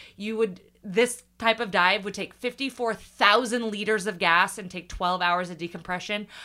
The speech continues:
A rebreather is only fifty-eight hundred liters of gas and just under ten hours of decompression. So a rebreather is just, like,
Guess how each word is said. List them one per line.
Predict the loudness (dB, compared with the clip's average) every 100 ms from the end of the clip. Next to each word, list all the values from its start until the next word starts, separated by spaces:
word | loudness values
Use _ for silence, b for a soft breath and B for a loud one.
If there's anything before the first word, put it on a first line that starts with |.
| B
A | -4
rebreather | -4 -4 -8 -6 -6 -2 -2 -2 B B
is | -12
only | -10 -14
fifty-eight | -4 -6 -4 -10 -10
hundred | -14 -6 -2 0 0 -4 -4 -10
liters | -8 -6 -6 -8
of | -6
gas | -2 -2 -4 -10 B B B
and | -6
just | -4 -4
under | -6 -8
ten | -10 -10 -6
hours | -4 -4 -6
of | -10
decompression. | -14 -14 -12 -12 -12 -14 -18 -20 B B B
So | 0 0
a |
rebreather | 2 -2 0 0
is | 0
just, | -2 -2
like, | -2 -2